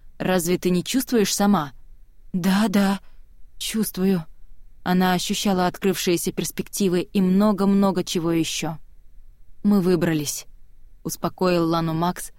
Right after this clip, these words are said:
поднося ее руку к губам, при этом не отводя взгляда от дороги и не снижая скорости,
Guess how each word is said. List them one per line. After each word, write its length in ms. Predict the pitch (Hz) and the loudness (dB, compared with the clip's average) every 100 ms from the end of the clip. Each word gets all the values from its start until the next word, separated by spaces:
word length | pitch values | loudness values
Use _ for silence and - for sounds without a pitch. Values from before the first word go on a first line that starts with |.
| - - - | -18 -20 -6
поднося 440 | 180 165 180 - | -2 0 0 2
ее 300 | 202 196 185 180 | 2 4 4 2
руку 260 | 190 175 | 2 0
к 100 | 160 | -2
губам, 460 | 151 156 170 151 143 - - - - - | -2 0 0 0 -6 -16 -20 -20 -18 -4
при 160 | 180 | 0
этом 260 | 185 180 175 | 2 2 0
не 80 | 175 | 0
отводя 380 | 165 180 175 175 | 0 0 0 0
взгляда 480 | 160 175 175 165 165 | 0 0 0 0 -2
от 80 | |
дороги 500 | 151 170 196 175 180 - - - - | 0 2 2 2 -2 -2 -16 -12 0
и 40 | |
не 120 | 196 196 | 2 2
снижая 460 | - 202 196 202 | 2 2 4 2
скорости, 680 | 196 - 196 165 - 147 | 0 0 0 2 -2 -8